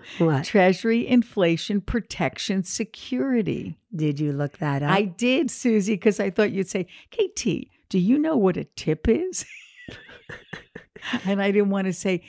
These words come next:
Speaker 2: "Yeah, I'm a big tipper." <laughs>
Speaker 1: You're not as big a tipper as me.
Speaker 2: Never will be.
Speaker 1: <laughs>
Speaker 2: No.
Speaker 1: Right.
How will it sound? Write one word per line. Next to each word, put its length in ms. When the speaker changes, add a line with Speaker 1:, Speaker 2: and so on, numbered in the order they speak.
Speaker 2:
"Yeah, 380
I'm 220
a 80
big 340
tipper." 640
<laughs> 600
Speaker 1:
You're 220
not 240
as 140
big 220
a 60
tipper 440
as 240
me. 280
Speaker 2:
Never 440
will 260
be. 320
Speaker 1:
<laughs> 320
Speaker 2:
No. 380
Speaker 1:
Right. 300